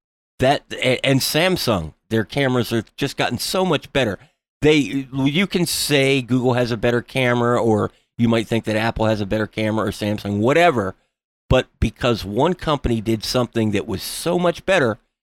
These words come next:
all the other companies out there had to get it in gear, and now we have choice. We, we can pick basically from any manufacturer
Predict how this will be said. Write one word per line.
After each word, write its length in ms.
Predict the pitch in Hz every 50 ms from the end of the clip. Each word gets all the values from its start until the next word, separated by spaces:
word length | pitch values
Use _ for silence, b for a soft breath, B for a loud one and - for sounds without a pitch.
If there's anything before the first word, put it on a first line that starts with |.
| _ _ _ _ _ _ _
all 240 | - 143 156 165 170
the 180 | 151 151 143 -
other 220 | - 131 123 127
companies 540 | 120 - - 120 107 - - 107 107 95 82
out 220 | 104 98 95 - -
there 280 | 104 101 95 101 95 - _ _ _ _ _ _ _ -
had 160 | 127 120 98
to 40 | 110
get 240 | 98 - - 117 104
it 120 | 113 107
in 160 | 120 123 123
gear, 440 | 101 - 196 214 196 175 147 135 - - -
and 240 | 117 113 110 113 113
now 240 | 120 135 151 156
we 160 | 151 143 139 123
have 480 | 117 120 117 117 113 110 107 - - _ _ _ _ _ _ _ _ _ -
choice. 400 | - 208 170 98 73 - - _ _ _ _ _ _ _ _ _ _
We, 140 | 104 110 - _
we 140 | 127 123 117
can 180 | - 127 120
pick 300 | 113 - - 175 151 - _ _ _ _ _ _ _
basically 640 | - 131 139 147 - 131 - - 120 117 113 107 95 - _ _ _ _ _
from 220 | - 127 117 117 -
any 220 | 120 139 160 151
manufacturer 840 | 139 127 117 110 110 110 98 - 143 143 147 - - - 107 101 98